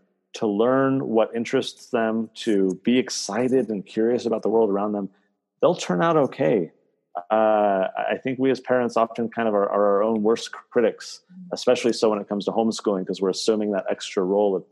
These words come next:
uh, of teacher. But the encouragement I would give is now seeing on the other side all of these kids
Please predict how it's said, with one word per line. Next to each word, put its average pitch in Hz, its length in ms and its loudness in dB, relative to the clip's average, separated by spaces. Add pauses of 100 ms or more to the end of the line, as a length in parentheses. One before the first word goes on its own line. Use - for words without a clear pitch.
uh, 90 220 -2
of 85 140 -10
teacher. 95 460 -4 (340)
But 110 100 0
the 117 60 4
encouragement 135 540 0
I 113 100 2
would 107 200 2
give 113 260 4
is 90 160 -2
now 107 300 2
seeing 123 340 -2
on 107 80 0
the 101 100 -2
other 110 200 2
side 95 260 -2
all 117 320 4
of 107 80 0
these 95 260 -4
kids 110 540 0